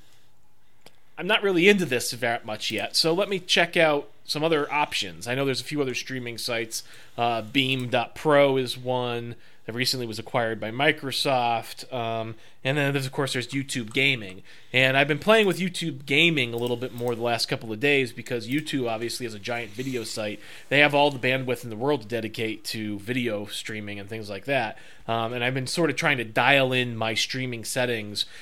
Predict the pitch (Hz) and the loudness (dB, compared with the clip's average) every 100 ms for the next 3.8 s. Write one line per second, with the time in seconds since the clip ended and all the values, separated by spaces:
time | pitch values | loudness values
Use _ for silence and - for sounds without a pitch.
0 | - 143 151 170 - 151 143 127 - 147 | 0 4 8 8 6 4 4 2 2 4
1 | 139 123 - 147 135 - 131 120 - 127 | 4 0 -2 -2 0 0 -2 -2 -4 -4
2 | 123 - 107 139 135 117 107 131 123 113 | -4 -8 -6 -2 -2 -2 -6 -6 -6 -10
3 | - 127 113 107 131 127 113 104 | -6 -4 -4 0 2 4 2 -2